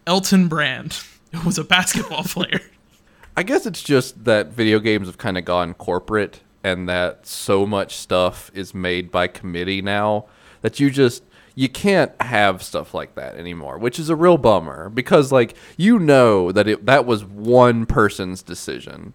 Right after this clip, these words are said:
Speaker 2: and probably just one, like, one of many writers or developers or, or something to that effect.
Speaker 1: And
Speaker 2: Like,
Speaker 1: it's one of those
Speaker 2: that
Speaker 1: weird
Speaker 2: wasn't
Speaker 1: things
Speaker 2: something
Speaker 1: that you never would have been able to find naturally back then because it requires, like,
Speaker 2: Right.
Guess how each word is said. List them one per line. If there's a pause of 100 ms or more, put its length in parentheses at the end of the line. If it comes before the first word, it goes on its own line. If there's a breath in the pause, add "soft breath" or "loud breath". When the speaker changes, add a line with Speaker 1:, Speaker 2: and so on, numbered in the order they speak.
Speaker 2:
and
probably
just (340 soft breath)
one, (180)
like,
one
of
many
writers
or
developers
or,
or
something
to
that
effect.
Speaker 1:
And
Speaker 2:
Like,
Speaker 1:
it's
one
of
those
Speaker 2:
that
Speaker 1:
weird
Speaker 2:
wasn't
Speaker 1:
things
Speaker 2:
something
Speaker 1:
that
you
never
would
have
been
able
to
find (140)
naturally
back
then
because
it
requires,
like, (140)
Speaker 2:
Right.